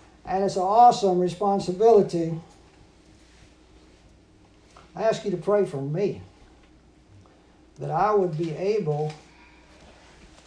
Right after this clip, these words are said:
to teach you and preach to you the Word of God, which will help and strengthen you.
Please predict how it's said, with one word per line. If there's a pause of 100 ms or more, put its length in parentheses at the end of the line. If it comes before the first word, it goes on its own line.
(340)
to
teach
you
and
preach
to
you (1500)
the
Word
of
God,
which
will
help
and
strengthen
you.